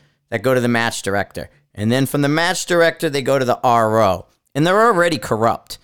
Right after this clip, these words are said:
Then from the R O to the shooter, right? So now you got all these layers, and it's so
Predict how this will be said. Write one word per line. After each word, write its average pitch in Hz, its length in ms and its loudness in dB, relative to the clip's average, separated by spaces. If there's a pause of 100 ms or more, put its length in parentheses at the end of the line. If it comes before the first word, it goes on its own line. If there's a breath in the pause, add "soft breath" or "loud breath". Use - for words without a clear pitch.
(260)
Then 220 180 0
from 208 160 -2
the 170 220 -4
R 160 400 4
O 147 140 4
to 143 160 -4
the 123 100 -4
shooter, 156 600 -4 (380)
right? 135 320 -2
So - 160 -4
now 175 220 0
you 196 140 -2
got 156 220 0
all 185 260 4
these 165 320 -2
layers, 123 540 -2
and 127 220 -4
it's 123 140 -8
so 185 640 2